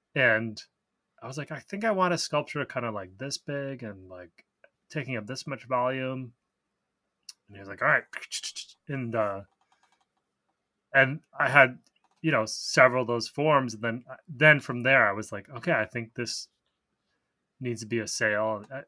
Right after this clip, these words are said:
it just, like, helped articulate, like, I knew the space and how I wanted to approach it. And so that really kinda then sort of determined the, the figurative elements of it. I don't really reflect on that very often, but, like, I,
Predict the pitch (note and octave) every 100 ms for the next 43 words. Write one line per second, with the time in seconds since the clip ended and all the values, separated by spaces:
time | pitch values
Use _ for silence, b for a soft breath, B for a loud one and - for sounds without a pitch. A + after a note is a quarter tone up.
0 | _ _ - E3+ F#3 - D3 C3+ - C3+
1 | C3 - - - A#2+ C3 B2 B2 A2+ G#2+
2 | A2+ _ - A#2+ G2 F#2 - _ _ _
3 | _ _ _ _ _ _ _ _ _ _
4 | C#3 D3 D#3+ C#3+ - C3+ C#3+ - A#2 A#2+
5 | A#2 A2+ A2+ G#2 G#2 A2+ _ - - -
6 | A#2+ - E3 B2+ A2 A2 G#2+ G2+ G#2+ B2
7 | A#2 A2 G#2 A#2 G#2+ G2 _ _ _ _
8 | A2+ G#2 G#2+ A2 C#3+ - A2 G#2 G#2 -
9 | A#2+ A2 G#2 G2 F#2 _ _ _ _ _
10 | _ _ _ _ _ - - B2+ A2+ A2+
11 | A2 G#2+ A2 A2 A2 - B2 A2+ A#2+ _
12 | _ _ _ _ _ _ - B2+ G#3+ _
13 | C#3+ B2 A#2 G#2+ - B2 B2 G#2+ G2+ F#2+
14 | G2+ G2+ - A2 A2+ A2 G#2+ A#2